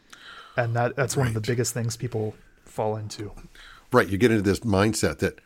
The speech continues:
Speaker 2: because I'm sinful, that God can't possibly forgive me or God can't possibly love me.
Speaker 1: Right.
Speaker 2: And,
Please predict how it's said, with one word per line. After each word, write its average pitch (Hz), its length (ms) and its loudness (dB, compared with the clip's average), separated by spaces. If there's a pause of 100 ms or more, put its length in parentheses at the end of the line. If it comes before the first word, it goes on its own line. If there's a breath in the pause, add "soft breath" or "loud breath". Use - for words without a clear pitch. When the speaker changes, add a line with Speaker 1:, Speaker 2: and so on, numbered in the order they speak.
(420 soft breath)
Speaker 2:
because 107 280 0
I'm 90 160 0
sinful, 92 680 -2 (380)
that 90 220 -4 (180)
God 92 320 -4 (340)
can't 95 380 -8
possibly 85 540 -12
forgive 90 500 -8
me 76 320 -10
or 82 440 -12 (760 soft breath)
God 90 260 -4
can't 92 260 -10
possibly 85 480 -8
love 90 400 -6
me. - 220 -20 (800)
Speaker 1:
Right. - 240 -10 (640)
Speaker 2:
And, 85 280 -8